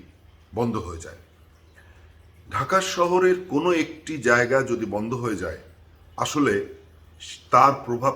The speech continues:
কিন্তু ঢাকা শহরের প্রত্যেকটা জায়গায় পড়ে। আমরা দেখলাম যে প্রথম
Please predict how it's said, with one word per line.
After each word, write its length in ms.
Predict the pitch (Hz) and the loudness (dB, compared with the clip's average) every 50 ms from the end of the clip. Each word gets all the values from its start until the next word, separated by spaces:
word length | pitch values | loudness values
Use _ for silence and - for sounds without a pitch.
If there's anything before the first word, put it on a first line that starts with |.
| - | -4
কিন্তু 200 | - 127 120 117 110 | -8 -8 -6 -6 -6
ঢাকা 260 | 95 - 98 - 123 | -6 -6 -6 -6 -6
শহরের 380 | 120 - - 120 110 110 107 101 - | -6 -6 -4 -4 -2 -2 -2 -2 -4
প্রত্যেকটা 440 | - 147 - - - 147 - - 110 | -8 -12 -12 -12 -12 -10 -8 -8 -8
জায়গায় 380 | 92 98 92 87 85 85 80 80 - | -6 -6 -6 -6 -6 -8 -10 -12 -14
পড়ে। 160 | - - - - - - - - - - - - - - - - - - - _ - - - - - _ - - - - - - - | -18 -20 -20 -20 -20 -20 -20 -20 -20 -20 -20 -20 -20 -20 -20 -20 -20 -20 -20 _ -20 -20 -20 -20 -20 _ -20 -20 -20 -20 -20 -12 -6
আমরা 260 | - - 220 170 143 110 104 - - - - - - - - - - - - - - - - - - - - - - - - | -4 0 4 6 6 6 4 0 -4 -12 -18 -20 -20 -20 -20 -20 -20 -20 -20 -20 -20 -20 -20 -20 -20 -20 -20 -20 -20 -6 0
দেখলাম 240 | - 170 170 185 180 | 0 2 2 2 0
যে 80 | 180 165 | 0 -2
প্রথম 360 | - - 165 180 175 190 | -6 -6 -6 -6 -4 -2